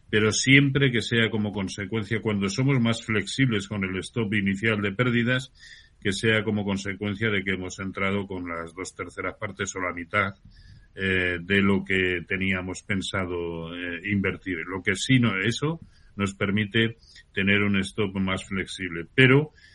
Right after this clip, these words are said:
eh, el, por ejemplo, es, para mí es mucho más sencillo tratar de entrar, eh, o de aplicar filtros, que en el fondo es lo que nos pregunta, eh, eh,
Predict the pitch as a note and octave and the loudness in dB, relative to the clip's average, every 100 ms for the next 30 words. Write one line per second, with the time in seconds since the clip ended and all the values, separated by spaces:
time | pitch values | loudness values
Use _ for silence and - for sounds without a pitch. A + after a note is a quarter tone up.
0 | - _ G2+ G2+ G2 G2 F#2+ F#2+ F2+ F#2+ | -20 _ 2 4 6 6 4 2 0 -2
1 | G2 F#2+ F#2+ G2 F2 - - - _ - | 0 0 0 -2 -4 -10 -20 -20 _ -20
2 | - A2+ G#2+ C3+ A2 G#2+ C3 C3+ - B2 | -2 -2 4 4 4 2 0 0 4 6
3 | A#2 C#3 D3+ B2 C3+ C3+ B2 A#2 A#2+ A2+ | 6 6 4 4 4 4 2 2 0 -2
4 | G#2 C3 G2 F#2+ G2 G2 A#2 A2+ A2 G2+ | -2 -2 -2 -2 -2 0 0 0 -2 -2
5 | B2 G#2+ - - _ _ - G2 G2 G2 | -2 -2 -4 -18 _ _ -4 0 2 2
6 | A2+ A2 A2+ G#2+ G2+ A2+ G2+ C#3 C3 - | 4 4 6 4 2 0 4 4 2 2
7 | D3+ A#2+ G#2 F#2+ - G#2 F2+ - B2 G#2+ | 2 4 0 -4 -4 -6 -4 -2 -2 -2
8 | F#2+ F2+ F2 F2+ - G#2 A#2 A2 D#2 - | -4 -6 -8 -10 -10 -6 -4 -4 -6 -14
9 | - - - - F2+ F2+ F2+ F2+ F2 F2 | -20 -20 -20 -12 -6 -4 -2 -2 -4 -6